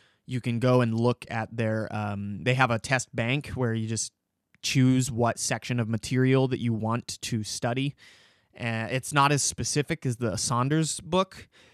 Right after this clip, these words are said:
It is more where Saunders lets you, you know, pick G I and then break it down into a bunch of different G I issues.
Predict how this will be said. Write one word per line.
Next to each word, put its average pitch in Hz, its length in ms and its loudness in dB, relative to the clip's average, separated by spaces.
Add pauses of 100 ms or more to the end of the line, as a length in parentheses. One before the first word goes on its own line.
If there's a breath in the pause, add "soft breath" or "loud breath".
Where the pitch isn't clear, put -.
(140 soft breath)
It 127 240 -4
is 117 280 -6
more 127 520 -4 (1800)
where 131 160 -6
Saunders 139 480 2
lets 127 260 -4
you, 110 200 -6
you 113 100 -2
know, 104 180 -4 (220)
pick - 260 -2
G 123 280 0
I 113 460 -2
and 117 200 -4
then 110 380 -2
break 120 280 -2
it 113 120 -10
down 117 220 -4
into 113 180 0
a 107 40 -2
bunch 113 220 -2
of 113 60 -8
different 113 260 -4
G 117 120 -4
I 110 100 -4
issues. 135 480 -2